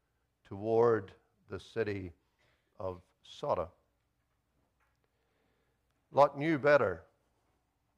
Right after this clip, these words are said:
Lot knew better because Lot knew it was his calling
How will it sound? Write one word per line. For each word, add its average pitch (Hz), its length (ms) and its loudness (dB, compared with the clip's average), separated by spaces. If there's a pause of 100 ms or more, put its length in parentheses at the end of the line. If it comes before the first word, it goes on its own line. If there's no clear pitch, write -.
(180)
Lot 120 260 2
knew 123 160 -4
better 127 420 4
because 113 600 -4 (360)
Lot 127 240 0
knew 127 180 -2
it 123 100 -2
was 117 240 -4
his 120 240 -6
calling 127 680 2